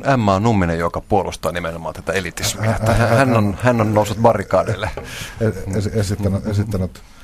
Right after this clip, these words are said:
Speaker 2: huolensa.
Speaker 1: Kyllä.
Speaker 2: Mut tietysti, siis en mä, en mä itse niinku ihan hirveän tunne sydämessäni sitä huolta, huolta, jos mä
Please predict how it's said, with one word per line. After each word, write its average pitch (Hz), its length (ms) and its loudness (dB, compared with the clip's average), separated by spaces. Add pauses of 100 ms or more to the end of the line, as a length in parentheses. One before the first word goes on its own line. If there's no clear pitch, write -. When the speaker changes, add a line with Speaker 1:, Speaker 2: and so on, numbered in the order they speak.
(300)
Speaker 2:
huolensa. 95 500 2 (380)
Speaker 1:
Kyllä. 85 280 -6 (520)
Speaker 2:
Mut 120 160 -2
tietysti, 131 360 0 (220)
siis 117 280 -6
en 123 120 0
mä, 120 60 2
en 120 160 0
mä 123 100 2 (240)
itse 117 320 -4 (140)
niinku 117 180 0
ihan 117 260 4
hirveän 107 500 2 (880)
tunne 117 240 4
sydämessäni 95 720 0
sitä 90 420 -4
huolta, 98 460 0 (280)
huolta, 98 380 0
jos 95 220 -10
mä 95 180 -4